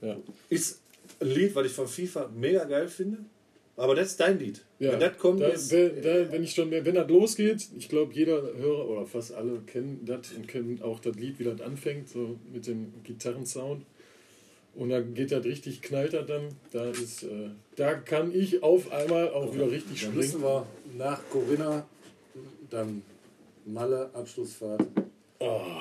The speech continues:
Speaker 1: ja. Boah, vermisse ich schon ein bisschen, ja. Natürlich ist jetzt auch, äh, die Aufregung da.
Speaker 2: Geht das noch dieses Jahr oder nicht? Ja
Speaker 1: Dies-,
Speaker 2: oder nein? Nee, nicht
Speaker 1: dieses
Speaker 2: überlegt.
Speaker 1: Jahr?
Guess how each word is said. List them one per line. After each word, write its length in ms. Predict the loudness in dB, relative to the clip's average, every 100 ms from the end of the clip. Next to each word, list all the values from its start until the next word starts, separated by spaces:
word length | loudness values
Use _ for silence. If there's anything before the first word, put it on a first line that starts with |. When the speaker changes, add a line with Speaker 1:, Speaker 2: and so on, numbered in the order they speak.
| -12 -12
Speaker 1:
ja. 200 | -14 -16 -18 -20 -20 -20 -20 _ -20 _ _ -14
Boah, 140 | -12
vermisse 560 | -12 -12 -8 -6 -6 -8
ich 100 | -10
schon 180 | -8 -8 -8
ein 40 |
bisschen, 420 | -8 -6 -4 -4 -6
ja. 220 | -8 -12 -16 _ -14
Natürlich 420 | -4 -2 -4 -8 _ _ _ -20 _ _ _ _ _
ist 160 | -8
jetzt 260 | -6 -8 -6
auch, 200 | -4 -4
äh, 500 | -8 -12 -8 -6 -8 -10 _ -20 _
die 100 | -8
Aufregung 520 | -6 -6 -6 -4 -4
da. 60 | 0
Speaker 2:
Geht 140 | 2 2
das 100 | -2
noch 100 | -4
dieses 180 | -4 -2
Jahr 120 | -4
oder 80 | -6
nicht? 220 | -10 -16 _ _ _ _ _ _ _ _ _ _ _ -2
Ja 100 | 2
Speaker 1:
Dies-, 100 | 2
Speaker 2:
oder 100 | 0
nein? 120 | -4 -8 -6
Nee, 80 | -2
nicht 120 | 0
Speaker 1:
dieses 120 | 0
Speaker 2:
überlegt. 240 | 2 4 4
Speaker 1:
Jahr? 160 | 0